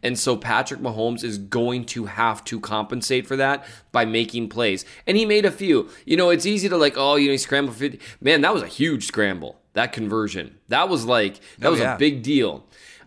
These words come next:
Speaker 1: Um, and then some of these other things, you know, okay, look, a pass got batted down at the line of scrimmage. You know, people, people love to talk about play calling, but, you know, that might have been a conversion. You know, a,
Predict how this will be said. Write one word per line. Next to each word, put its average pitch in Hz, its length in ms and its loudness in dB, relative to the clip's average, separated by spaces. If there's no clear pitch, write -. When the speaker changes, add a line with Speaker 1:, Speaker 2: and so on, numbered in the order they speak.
Speaker 1:
Um, 143 440 0
and 214 140 2
then 226 80 4
some 233 200 0
of 247 60 -6
these 196 100 2
other 208 140 4
things, 185 200 -2
you 202 60 0
know, 185 100 0
okay, 175 360 2
look, 156 280 0
a 131 80 -4
pass 151 340 0
got 117 220 0
batted 120 340 0
down 117 260 0
at 101 60 -8
the 107 80 -6
line 107 220 -2
of 101 60 -6
scrimmage. - 600 -10
You 135 100 0
know, 147 120 4
people, 202 380 -2
people 185 240 -4
love 175 180 2
to 170 80 -10
talk 160 160 2
about 139 160 -2
play 143 160 0
calling, 127 240 -2
but, 156 80 -8
you 202 60 -8
know, 214 80 -6
that 202 120 -6
might 220 140 -4
have 254 80 -4
been 202 100 -2
a 156 40 -6
conversion. 113 720 -6
You 147 120 2
know, 156 120 4
a, 131 80 -2